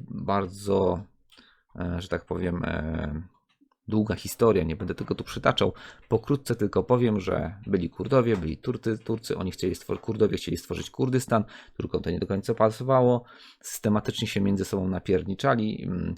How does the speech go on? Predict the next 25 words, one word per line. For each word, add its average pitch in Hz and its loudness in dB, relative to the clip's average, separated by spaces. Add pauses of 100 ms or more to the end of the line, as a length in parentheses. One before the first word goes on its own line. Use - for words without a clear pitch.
(340)
nawet 104 0
był 131 4
przełom 95 4
i 85 -4
była 110 2
mo-, 92 0
był 110 0
moment, 104 2
kiedy 92 -2
można 107 -2
było, 92 0 (560)
e, 87 -2
rozwiązać 98 -4
to - -16
całe 92 0
założenie 104 -2
w - -18
sposób - -4
pokojowo, 143 2
ale 110 4
osoba, 110 -2
która - -2
była 92 -2
tym 95 -4
zainteresowana, 113 -2